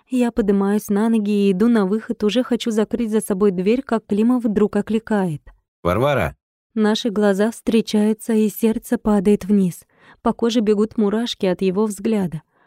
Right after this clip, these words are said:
Speaker 2: «У меня тоже будет одно условие. Никаких романтических отношений на стороне.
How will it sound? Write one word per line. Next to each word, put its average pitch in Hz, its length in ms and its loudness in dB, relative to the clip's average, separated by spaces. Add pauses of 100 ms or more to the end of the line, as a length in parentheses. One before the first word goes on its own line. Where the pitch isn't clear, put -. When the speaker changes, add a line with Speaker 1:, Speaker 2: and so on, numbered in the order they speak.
(400)
Speaker 2:
«У 78 80 0
меня 131 240 2
тоже 123 280 2
будет 95 320 0
одно 90 260 0
условие. 67 500 -2 (120)
Никаких 90 680 -2
романтических 76 800 -4
отношений 85 560 -2
на 80 140 0
стороне. 73 500 -4